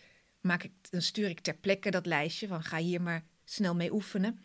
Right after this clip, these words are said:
Hè, dan kan je vanavond nog je rustiger voelen. Nou, en dan soms al in de eerste sessie, maar meestal in de tweede sessie ga ik E F T doen met kinderen, met jongeren ook.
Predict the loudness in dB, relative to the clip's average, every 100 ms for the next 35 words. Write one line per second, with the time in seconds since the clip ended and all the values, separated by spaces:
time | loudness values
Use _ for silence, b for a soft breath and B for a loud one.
0 | B B B -4 0 0 0 0 0 0
1 | 4 4 2 -2 -2 -2 0 0 -2 -6
2 | -6 -8 -6 -8 -8 -18 _ B B -12
3 | -12 B -20 b b b b -8 -8 -8
4 | b b b b -2 0 2 -2 -10 _
5 | _ -12 -8 2 4 4 6 8 8 8
6 | 6 4 2 0 2 2 2 2 2 4
7 | 4 4 2 2 2 0 -4 -2 4 4
8 | 4 2 0 0 -2 -6 b b b b
9 | b b 4 4 4 -2 2 4 4 2
10 | 2 4 6 4 2 -4 -4 -2 -2 -2
11 | -2 0 -4 -10 b b -20 -10 -6 0
12 | 4 4 4 0 0 0 0 -4